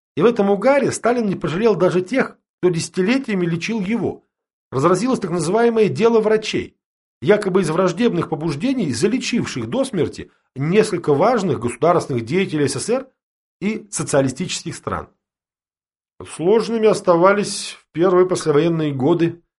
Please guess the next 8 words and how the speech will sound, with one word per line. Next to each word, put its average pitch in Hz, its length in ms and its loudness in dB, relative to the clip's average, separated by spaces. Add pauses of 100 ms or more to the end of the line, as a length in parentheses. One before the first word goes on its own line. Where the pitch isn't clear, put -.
(100)
и 165 160 0
взаимоотношения 165 800 0
государства 131 600 -2
и 139 40 0
церкви. 107 640 -6 (840)
С - 80 -4
одной 156 280 2
стороны, 147 480 -2